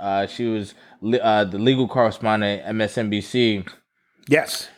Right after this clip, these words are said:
Speaker 1: She just passed away. She's forty-seven years old, and a lot of people, uh, were shocked by it because it seemed like out of nowhere, and then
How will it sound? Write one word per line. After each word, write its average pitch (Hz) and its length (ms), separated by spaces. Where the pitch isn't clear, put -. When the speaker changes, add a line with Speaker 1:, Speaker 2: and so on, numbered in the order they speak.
Speaker 1:
She 196 240
just 190 200
passed 120 280
away. 107 160
She's 120 180
forty-seven 131 480
years 113 240
old, 117 300
and 104 220
a 98 60
lot 117 200
of 123 80
people, 117 500
uh, 104 420
were 113 400
shocked 147 420
by 113 180
it 104 60
because 110 320
it 107 80
seemed 123 300
like 110 100
out 107 140
of 104 80
nowhere, 117 480
and 101 100
then 113 400